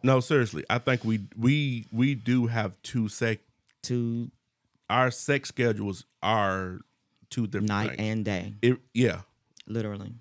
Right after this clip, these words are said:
Speaker 1: Mm-hmm.
Speaker 2: Yeah.
Speaker 1: 'Cause I'd be like, "Look, let's go now." You'd be like, "No, let's, let's wait till the sun go down." I'm like, "What the fuck the sun gotta do?"
Speaker 2: How,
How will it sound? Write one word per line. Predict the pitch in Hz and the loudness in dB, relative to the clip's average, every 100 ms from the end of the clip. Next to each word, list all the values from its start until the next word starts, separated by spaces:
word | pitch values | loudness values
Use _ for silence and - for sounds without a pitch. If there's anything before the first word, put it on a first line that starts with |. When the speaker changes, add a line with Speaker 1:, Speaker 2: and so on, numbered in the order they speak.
| _ - | _ -2
Speaker 1:
Mm-hmm. | 131 175 220 _ _ _ _ _ _ _ - | 0 0 -4 _ _ _ _ _ _ _ -8
Speaker 2:
Yeah. | 123 120 - _ _ _ _ _ - | -6 -6 -14 _ _ _ _ _ -4
Speaker 1:
'Cause | 113 | -2
I'd | 156 | 0
be | 117 | 0
like, | 95 90 | -2 0
"Look, | 127 117 | 2 2
let's | 98 135 | 0 -4
go | - 120 | -2 -2
now." | 110 139 | 0 0
You'd | 131 | 0
be | 139 | -2
like, | 113 101 | -6 -10
"No, | 107 123 151 151 | -8 -6 -4 -6
let's, | 131 180 - - _ _ - - - _ 123 | -6 -6 -8 -18 _ _ -20 -20 -20 _ -12
let's | 151 - | -10 -12
wait | - 143 | -12 -12
till | - - | -8 -8
the | - | -6
sun | - - 113 185 143 | -8 -6 0 0 0
go | 101 | 0
down." | 95 220 | -2 -2
I'm | 294 | -2
like, | 320 214 | -4 -4
"What | 190 - | -4 -6
the | - | -8
fuck | - - 494 | -8 -6 -4
the | - | -4
sun | - - 403 381 | -4 0 0 2
gotta | 349 320 | 0 0
do?" | 226 359 349 311 285 | 4 6 6 6 2
Speaker 2:
How, | - | -4